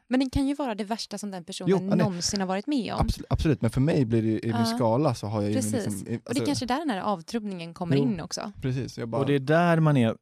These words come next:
Speaker 3: väldigt duktig om man lyckas, alltså fortfarande, även fast det är de här längst ner på skalan, så är du fortfarande som att, eh, ja, men visar att, eh, det här kan vara stort för den personen. Om du lyckas göra det, då är, då tror jag man är, vä-, kommer väldigt långt.
Speaker 2: Jo,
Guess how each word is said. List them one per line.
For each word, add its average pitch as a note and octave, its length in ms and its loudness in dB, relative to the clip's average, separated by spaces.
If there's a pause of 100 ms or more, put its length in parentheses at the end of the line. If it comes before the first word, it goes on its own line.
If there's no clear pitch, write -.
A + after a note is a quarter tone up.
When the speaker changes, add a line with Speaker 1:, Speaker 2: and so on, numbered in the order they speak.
(180)
Speaker 3:
väldigt B2 520 0
duktig C3 460 -2
om A#2+ 100 2
man A2+ 140 2
lyckas, - 760 -6 (100)
alltså A2 520 -6
fortfarande, C#3+ 560 -4
även B2+ 260 0
fast A#2 180 -4
det A#2+ 100 -2
är A2+ 60 0
de A2 120 -2
här G#2 280 -6 (360)
längst B2 360 -2
ner C3+ 140 -2
på B2 100 0
skalan, A#2 500 4 (360)
så - 140 2
är C3 100 6
du B2 120 4
fortfarande B2 640 -2
som G#2 300 0
att, - 340 -8
eh, G2+ 220 -6 (840)
ja, B2+ 60 0
men B2+ 140 4
visar C#3 400 0
att, C3 160 -4
eh, A#2+ 140 0
det A#2 180 -2
här C3 120 -4
kan C#3 140 -4
vara A2+ 120 -2
stort C#3+ 240 -4
för - 80 -6
den A2+ 140 -4
personen. A2 420 -4
Om C3 160 0
du C#3 100 4
lyckas D#3+ 440 0
göra G2+ 200 0
det, G2 140 -2
då A#2+ 100 0
är, C3 160 2
då B2+ 140 -4
tror B2+ 140 -4
jag A2 80 0
man G#2+ 140 0
är, G2 420 -8
vä-, G#2+ 280 -10
kommer A2 220 -2
väldigt G2+ 200 -6
långt. C3 380 -8
Speaker 2:
Jo, A2 260 0